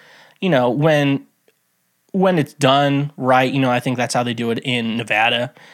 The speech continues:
where, like, I think it, it is legal and there's a lot of regulations with it. I think it can be done really well. It's, the problem comes when it's not legal, you know, and stuff like that. So I don't, you know, I feel like we're a little bit, but I think we're just more like, "Can you guys keep it in your pants?" You know, I think, like,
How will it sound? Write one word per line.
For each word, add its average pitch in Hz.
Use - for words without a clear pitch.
where, 117
like, 113
I 120
think 120
it, 143
it 139
is 127
legal 123
and 110
there's 131
a 120
lot 120
of 117
regulations 113
with 117
it. 117
I 117
think 156
it 127
can 127
be 113
done 107
really 127
well. 117
It's, 117
the 156
problem 143
comes 113
when 107
it's 101
not 107
legal, 113
you 143
know, 113
and -
stuff 139
like 127
that. 131
So -
I 160
don't, 262
you 269
know, 180
I 196
feel 403
like 208
we're 240
a 240
little 233
bit, 233
but 196
I 220
think 226
we're 226
just 185
more 185
like, 143
"Can 196
you 247
guys 359
keep -
it 123
in 127
your 113
pants?" 104
You 147
know, 131
I 110
think, 190
like, 160